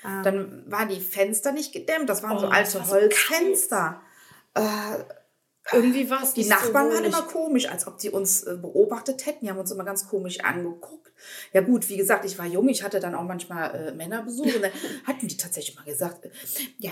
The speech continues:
Speaker 2: wer, wer, wer war das denn jetzt schon wieder?" Haben die gesagt. Ja, äh, sorry.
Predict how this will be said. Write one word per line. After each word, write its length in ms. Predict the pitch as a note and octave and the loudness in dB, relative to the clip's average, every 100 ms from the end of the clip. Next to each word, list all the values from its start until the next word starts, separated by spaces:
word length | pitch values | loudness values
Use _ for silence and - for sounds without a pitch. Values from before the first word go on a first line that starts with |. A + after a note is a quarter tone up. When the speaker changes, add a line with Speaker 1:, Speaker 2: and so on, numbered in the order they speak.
| - | -8
Speaker 2:
wer, 180 | F3 - | -10 -10
wer, 140 | - D#3 - _ - - - _ | -12 -14 -14 _ -20 -20 -20 _
wer 120 | F#3 | -2
war 140 | - - | -2 -4
das 160 | - - | 0 8
denn 260 | C#4+ D4 | 8 8
jetzt 140 | C4 - | 2 2
schon 180 | G#3 F#3+ | 0 -4
wieder?" 240 | E3 C#3+ | -6 -6
Haben 480 | B2+ - _ - A4 | -8 -12 _ 4 6
die 60 | |
gesagt. 560 | A3 A3+ G4+ B3+ - - _ _ _ _ _ _ _ | 6 4 0 -2 -6 -16 _ _ _ _ _ _ _
Ja, 200 | - G3+ - - | 0 0 0 -2
äh, 40 | G#3 | 0
sorry. 600 | A3+ A#3+ F#3+ E3 D#3+ | 0 -2 -6 -8 -10